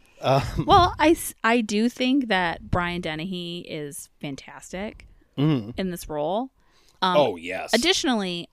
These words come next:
Speaker 2: I stand by my statement that I said where you could definitely make a drinking game out of how many times Brian Dennehy,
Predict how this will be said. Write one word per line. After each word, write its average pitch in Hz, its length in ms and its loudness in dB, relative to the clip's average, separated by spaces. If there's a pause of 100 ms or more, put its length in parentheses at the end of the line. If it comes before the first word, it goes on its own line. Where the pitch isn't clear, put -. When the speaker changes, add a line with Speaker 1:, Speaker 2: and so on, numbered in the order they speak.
Speaker 2:
I 202 340 -2
stand 240 400 -2
by 226 120 0
my 208 140 -4
statement 185 460 -6
that 170 120 -2
I 165 100 -4
said 165 360 -6
where 170 240 -6
you 170 140 -8
could 180 180 -8
definitely 202 380 -4
make 185 160 -6
a 170 60 -8
drinking 165 380 -8
game 160 480 -8
out 175 100 -6
of 151 60 -8
how - 180 -10
many 160 160 -6
times 160 420 -8
Brian 147 220 -6
Dennehy, 139 440 -12